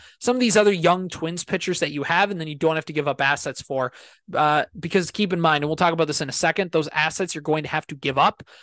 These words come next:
for Carlos Correa, or for, uh, to get Carlos Correa some pitching help, those assets you're gonna have to give up to get a Pablo Lopez, to get a Trevor Rogers, to get even the third guy we're looking at in this list, Edward Cabrera. He's only twenty-four years old.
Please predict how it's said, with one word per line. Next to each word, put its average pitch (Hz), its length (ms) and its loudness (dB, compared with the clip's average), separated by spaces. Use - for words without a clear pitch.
for 185 180 4
Carlos 180 460 2
Correa, 170 320 -2
or 156 200 2
for, 160 300 0
uh, 135 160 0
to 165 80 -10
get 196 160 0
Carlos 185 300 -2
Correa 165 220 -2
some 143 160 -10
pitching 170 320 -8
help, 160 280 0
those 156 140 -2
assets 180 320 -2
you're 160 60 -4
gonna 160 100 0
have 156 120 -2
to 147 60 -12
give 147 160 0
up 180 240 2
to 170 100 -4
get 170 260 -2
a - 100 -14
Pablo 175 380 0
Lopez, 160 500 0
to - 60 -18
get 160 200 -2
a 175 80 -4
Trevor 156 320 2
Rogers, 143 460 2
to 156 100 -8
get 165 280 0
even 185 180 0
the 175 80 -4
third 233 320 4
guy 160 200 4
we're 156 120 0
looking 156 340 0
at 147 120 -4
in 160 100 -8
this 156 220 -4
list, 151 260 -2
Edward 185 460 2
Cabrera. 147 680 2
He's 262 220 2
only 294 180 4
twenty-four 226 600 4
years 170 280 -6
old. 143 220 -4